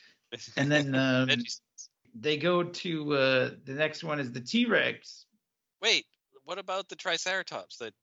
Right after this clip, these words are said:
Speaker 2: Steven Spielberg killed?
Speaker 1: It's coming up. It's
Speaker 2: Oh,
Speaker 1: coming up.
Speaker 2: I, I don't remember. Okay, so
Speaker 1: That's okay.
Speaker 2: go on.
Speaker 1: So, yeah, like,
Speaker 2: Proceed.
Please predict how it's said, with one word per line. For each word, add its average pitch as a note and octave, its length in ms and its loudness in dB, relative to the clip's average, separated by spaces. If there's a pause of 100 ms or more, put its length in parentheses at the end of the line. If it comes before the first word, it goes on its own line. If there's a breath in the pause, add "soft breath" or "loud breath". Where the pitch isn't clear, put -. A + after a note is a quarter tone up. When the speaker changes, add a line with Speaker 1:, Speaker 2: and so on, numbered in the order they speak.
(120)
Speaker 2:
Steven C3+ 400 -10
Spielberg A#2+ 500 -8
killed? - 300 -18 (460)
Speaker 1:
It's - 140 -6
coming A3+ 360 8
up. C4+ 380 4
It's - 140 -20
Speaker 2:
Oh, C3 80 0
Speaker 1:
coming G#3+ 200 0
up. D4+ 120 -2 (100)
Speaker 2:
I, C3 160 2
I A#2 40 -4 (280)
don't G#2 260 -12
remember. F#2 200 -20 (140)
Okay, - 260 -4
so G#2 340 -6
Speaker 1:
That's F3+ 140 -2
okay. - 120 2
Speaker 2:
go C3+ 100 6
on. D3 120 6
Speaker 1:
So, F3 140 8
yeah, F3+ 420 4
like, D#3+ 140 4
Speaker 2:
Proceed. D3 400 -2